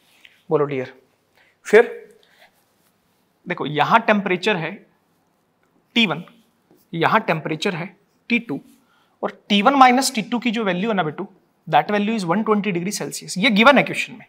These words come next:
मैंने कहा यहां टेम्परेचर लेट टी फ़ोर है, टी थ्री है और यहां टेम्परेचर टी फ़ोर है, ठीक है। And I have to calculate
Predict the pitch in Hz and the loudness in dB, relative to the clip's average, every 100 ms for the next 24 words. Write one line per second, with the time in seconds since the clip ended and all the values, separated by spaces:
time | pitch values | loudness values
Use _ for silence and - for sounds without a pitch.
0 | _ _ _ _ _ _ _ _ _ _ | _ _ _ _ _ _ _ _ _ _
1 | _ _ _ - 196 233 226 175 151 220 | _ _ _ -2 2 6 6 6 4 6
2 | 240 226 233 226 226 214 214 208 208 214 | 6 4 2 0 2 0 -2 -4 -2 0
3 | 220 151 - 220 214 240 165 196 - 185 | 0 -2 -4 -4 -2 -2 -4 -6 -6 -4
4 | 156 208 196 180 175 214 208 185 - - | 0 0 0 -4 -4 -4 -4 -8 -8 -16
5 | - _ _ _ _ - 175 - - - | -20 _ _ _ _ -6 -4 -4 -10 -20
6 | - - - - 208 - 190 247 247 220 | -10 2 4 4 4 2 0 4 4 4
7 | 262 262 | 0 -4